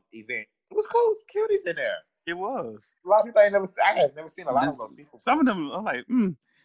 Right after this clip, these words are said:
Speaker 2: I like, and then I had on my day, I, so you know what I had on, right? I had on some sh-, I had on my, my short shorts, no drawers on.
Speaker 1: Oh,
Speaker 2: And I was,
Speaker 1: Lord.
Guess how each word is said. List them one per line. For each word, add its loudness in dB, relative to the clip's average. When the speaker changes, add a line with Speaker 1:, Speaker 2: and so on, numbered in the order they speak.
Speaker 2:
I -2
like, -8
and -4
then -2
I 2
had 0
on -2
my 2
day, -6
I, -2
so -2
you -14
know -2
what -4
I 4
had -2
on, 0
right? -10
I -4
had 0
on -2
some -10
sh-, -16
I -4
had 0
on -2
my, -2
my -6
short -16
shorts, -14
no -6
drawers -2
on. -12
Speaker 1:
Oh, 6
Speaker 2:
And 2
I 2
was, 0
Speaker 1:
Lord. -2